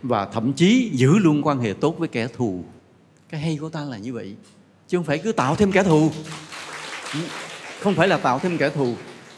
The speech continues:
mà cái khôn của nhà nước đó mình cũng phải học hỏi.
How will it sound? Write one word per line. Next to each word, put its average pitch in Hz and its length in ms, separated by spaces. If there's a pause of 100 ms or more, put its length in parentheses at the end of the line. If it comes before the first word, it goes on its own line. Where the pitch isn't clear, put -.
(380)
mà 107 440
cái 143 520
khôn 214 320
của 180 120
nhà 156 180
nước 156 300
đó 190 360
mình 120 280
cũng 110 120
phải 135 140
học 113 180
hỏi. 98 300